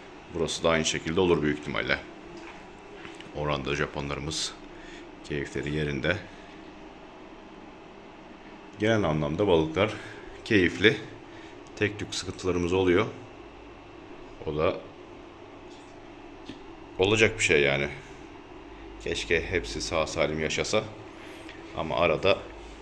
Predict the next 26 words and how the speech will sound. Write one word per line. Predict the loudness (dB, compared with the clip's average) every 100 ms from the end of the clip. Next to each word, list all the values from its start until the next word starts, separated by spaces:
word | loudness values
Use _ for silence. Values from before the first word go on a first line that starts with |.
| -16 -14 -14 -16 -12
keyifleri | 0 4 4 4 2
kaçan | 2 -2 0 2
balıklar | 2 2 4
oluyor. | 6 8 8 6 4 -8 -12 -6 4
Hem | 6
yeni | 10 10 8
kurulumdan | 8 6 6 4 4
kaynaklı, | 2 4 2 6 6 6 2 0 0 2
hem | 6 8 10
yeni | 10 10 8
kurulum | 8 8 8
olmasa | 10 10 10 8 8
bile, | 8 8 8 4 -6 -8 -8 -10 -8 -4
e, | 0 2 4 2 2
aşağıda | 4 8 12 12 12
da |
olabilecek | 12 12 10 8 8 8 6 -4 -8 0
durumlar. | 4 4 4 4
Aşağıda | 4 6 6 8 6
yeni | 6 4
balık | 2 2
açtığımız | 0 0 0 0
zaman | 0 0 0
aynı | 0 0
şeyler | 0 -2 -2
oluyor. | 0 2